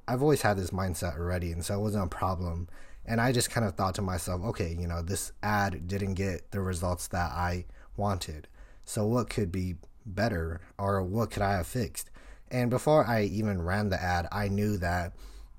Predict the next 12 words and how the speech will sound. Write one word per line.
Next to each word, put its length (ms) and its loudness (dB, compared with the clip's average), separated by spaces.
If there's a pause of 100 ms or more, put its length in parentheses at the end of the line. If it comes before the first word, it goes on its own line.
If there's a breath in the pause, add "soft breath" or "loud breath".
(120)
you 80 0
know, 120 2
the 100 0
website 420 4
looks 240 -2
decent, 640 0
and 240 -2
some 540 0
competitor, 800 0 (640 loud breath)
uh, 280 0
websites 520 0
also 480 0